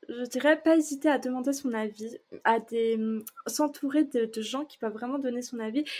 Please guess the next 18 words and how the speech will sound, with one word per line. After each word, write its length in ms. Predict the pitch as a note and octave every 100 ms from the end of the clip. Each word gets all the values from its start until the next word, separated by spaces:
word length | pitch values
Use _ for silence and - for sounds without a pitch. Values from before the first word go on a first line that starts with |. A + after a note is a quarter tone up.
| C#4 -
et 140 | B3
pas 240 | A#3+ D4+ D#4+
juste 260 | D4+ D4+
le 100 | B3+
donner 280 | A3+ B3 B3+
en 80 | C4
mode, « 160 | A3+ A3
C'est 200 | - F#4+
beau, 160 | C#4+ C#4+
c'est 220 | - C4+
bien. » 220 | A3+ G3+ B3
Non, 140 | B3+
non, 180 | A#3+ A3+
vraiment 300 | B3 D4 D#4+
donner 240 | C#4 B3+
des 180 | B3+ A#3+
avis 160 | G#3+ A3
constructifs 680 | D4 D4 C#4 - - C#4+